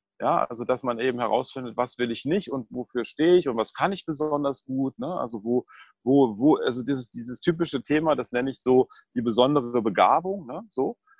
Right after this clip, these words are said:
Und die besondere Begabung ist halt da, wo du so die Spaß hast und du kannst das den ganzen Tag machen, äh, und, äh, abends, äh, auch noch. Ja, und ich kenn zum Beispiel jemand, äh, ich weiß nicht, ob man das so als besondere Begabung bezeichnen kann, der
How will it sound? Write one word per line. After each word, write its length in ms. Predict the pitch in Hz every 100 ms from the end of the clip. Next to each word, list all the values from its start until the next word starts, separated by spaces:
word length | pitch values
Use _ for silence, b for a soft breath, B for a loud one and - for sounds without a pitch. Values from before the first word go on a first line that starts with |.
| b
Und 220 | 127 135
die 40 | 127
besondere 480 | 120 127 165 151 127
Begabung 520 | 113 101 147 175 139
ist 160 | -
halt 200 | 131 113
da, 220 | 98 135 160
wo 140 | 131
du 120 | 131
so 220 | 113 120 -
die 260 | - 139 -
Spaß 300 | - 262 -
hast 180 | 277 208
und 60 | 185
du 60 |
kannst 240 | - 277 247
das 100 | 196
den 120 | 170
ganzen 240 | 180 165
Tag 220 | 202 214
machen, 360 | 196 196 196 214 b b b b -
äh, 380 | 139 143 147
und, 380 | - 147 147 -
äh, 160 | 131 139
abends, 580 | 120 151 202 190 - 160
äh, 420 | 120 147 147 143
auch 280 | 113 113 90
noch. 140 | 76 _ _ _ -
Ja, 120 | 123
und 100 | 143
ich 140 | 139 -
kenn 160 | 156
zum 120 | 165 147
Beispiel 260 | 147 139
jemand, 460 | 147 165 156 151 -
äh, 240 | 135 131
ich 180 | 101 -
weiß 220 | 139 151
nicht, 80 | 120
ob 80 | 127
man 100 | 131
das 140 | 131
so 100 | 139
als 160 | 113 -
besondere 340 | 113 127 123
Begabung 420 | 104 104 135 180
bezeichnen 280 | 165 151 143
kann, 140 | 135 151
der 180 | 156